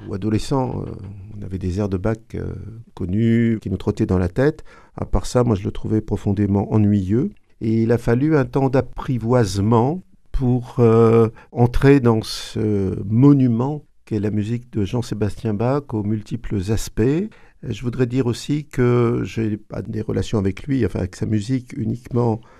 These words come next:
sous l'angle du mélomane que je peux être, mais aussi du prêtre que je suis, qui célèbre en paroisse avec, euh, des organistes qui parfois ont le bon goût, si je puis dire,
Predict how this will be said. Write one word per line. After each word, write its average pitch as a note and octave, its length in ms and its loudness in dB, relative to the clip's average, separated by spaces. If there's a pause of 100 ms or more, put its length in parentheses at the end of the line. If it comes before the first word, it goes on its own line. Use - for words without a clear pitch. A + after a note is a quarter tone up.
(260)
sous A2 220 -6
l'angle G2 880 0 (240)
du G#2 80 -14
mélomane G2+ 400 0
que G2 160 -4
je F#2 140 -4
peux G2 280 -4
être, - 420 -6 (340)
mais A2 180 0
aussi A#2 320 -2
du B2 100 -4
prêtre - 440 0
que - 120 -6
je G2+ 140 -4
suis, D3+ 480 -6 (300)
qui C3 120 -4
célèbre A2 440 0
en G#2 60 -2
paroisse A2+ 640 -2
avec, A2+ 580 -4
euh, G#2+ 320 0
des A2 320 2
organistes A#2 720 -2 (420)
qui - 140 -10
parfois C3+ 720 0 (120)
ont G#2+ 240 -6
le F#2+ 220 -8
bon G2 200 0
goût, A2 260 -6
si - 160 -12
je F2+ 100 -12
puis F#2+ 220 -12
dire, A#2 400 -6